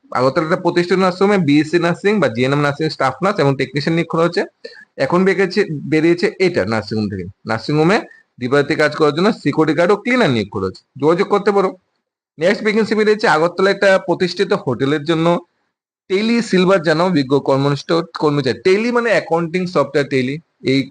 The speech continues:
কাজ যারা জানো যে এই সফটওয়্যারে কাজ করতে পারো, কম্পিউটার ন্যূনতম জ্ঞান আছে, তাহলে তোমরা অ্যাপ্লাই করতে পারো।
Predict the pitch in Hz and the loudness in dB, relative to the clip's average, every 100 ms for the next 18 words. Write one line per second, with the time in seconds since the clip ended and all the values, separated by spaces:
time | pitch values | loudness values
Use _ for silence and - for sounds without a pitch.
0 | 135 131 120 - 135 127 123 110 123 147 | -2 -2 -2 -6 -2 0 0 2 0 2
1 | 143 135 _ _ _ 131 135 127 - - | 0 -2 _ _ _ -6 -4 -4 -8 -18
2 | - - 69 151 - 143 131 139 127 131 | -18 -14 -12 -10 -4 0 0 0 -2 -4
3 | 131 131 - 135 131 139 135 135 123 123 | -2 -2 0 -4 0 0 0 0 -2 0
4 | 127 127 131 127 127 120 139 135 117 120 | -2 -2 -2 -2 -4 0 0 0 0 -2
5 | 117 127 135 147 147 156 156 156 160 156 | -2 0 0 2 2 2 0 0 0 0
6 | 151 | 0